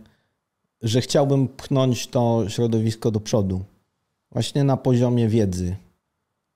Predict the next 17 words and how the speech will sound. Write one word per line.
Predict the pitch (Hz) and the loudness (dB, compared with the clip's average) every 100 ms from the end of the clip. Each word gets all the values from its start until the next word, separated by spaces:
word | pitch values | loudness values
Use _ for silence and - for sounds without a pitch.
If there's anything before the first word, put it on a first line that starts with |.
| _ _ | _ _
Tego, | - 107 107 107 | -4 0 2 2
jak | 110 110 - | 2 2 -2
postępować, | 110 104 113 104 110 101 98 90 - - | -6 -4 -2 0 0 0 -2 -4 -10 -8
y, | 101 98 90 78 | -4 -4 -6 -6
z | 101 95 | -6 -4
innymi, | 104 104 95 92 98 - | -2 0 0 -4 -6 -6
jak, | 101 95 - - | -6 -6 -12 -14
e, | 82 60 - 71 - | -10 -10 -10 -12 -12
podpisywać | 95 - - - 101 92 92 | -14 -12 -10 -4 -2 -2 -2
najlepsze | 95 113 104 - | 0 0 -2 -2
umowy, | 101 98 92 92 90 - _ _ _ _ | -2 0 -2 -4 -6 -8 _ _ _ _
wyciągać | 98 - 104 101 87 | -10 -2 0 0 -4
z | - | -6
tego | 95 92 | -6 -4
najwięcej | 92 95 98 95 - 87 87 101 _ _ _ 101 | -4 -2 -2 -4 -6 -6 -6 -10 _ _ _ -6
dla | 95 | -4
siebie. | - 101 92 98 92 | -2 -2 -2 -2 -4